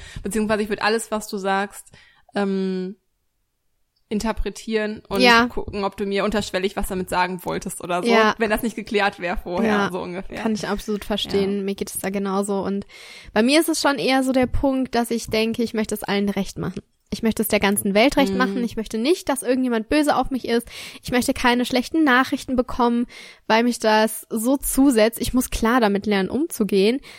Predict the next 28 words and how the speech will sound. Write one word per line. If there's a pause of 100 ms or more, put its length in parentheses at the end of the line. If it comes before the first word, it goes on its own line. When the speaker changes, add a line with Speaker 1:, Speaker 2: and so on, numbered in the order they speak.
(120)
Speaker 2:
Aber (120)
es
ist
schon
echt, (1000)
ja,
krass
für
mich,
wenn, (440)
wenn
das
alles
nicht
in
Harmonie
ist,
weil
ich
mir
so
denke, (1300)
warum
schreibst
du
mir
das
jetzt?